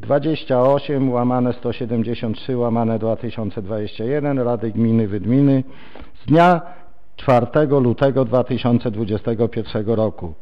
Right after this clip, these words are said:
w sprawie rozpatrzenia skargi na działania dyrektora szkoły w Gawlikach Wielkich. Odczytanie pisma oraz,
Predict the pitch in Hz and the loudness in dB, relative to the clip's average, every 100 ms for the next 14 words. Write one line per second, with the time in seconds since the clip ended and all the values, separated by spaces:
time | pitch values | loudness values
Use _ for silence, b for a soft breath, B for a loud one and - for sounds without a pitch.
0 | - - - 156 160 156 123 - 113 107 | -14 -8 2 4 4 2 0 -2 -6 -4
1 | 120 107 104 - 147 139 135 117 104 104 | -2 -2 -2 0 0 0 0 -2 -2 -2
2 | 113 117 110 98 92 - 113 104 - - | 0 -2 -2 -6 -8 -6 -4 -4 -4 -2
3 | 135 127 - B B - 110 101 117 113 | 0 0 -4 B B -4 -2 0 0 0
4 | 98 104 82 - - - B B B B | 0 0 -2 -8 -12 -12 B B B B
5 | 147 - 156 175 170 165 170 160 165 156 | -4 -2 0 2 2 2 -2 -2 2 4
6 | 151 151 | 4 2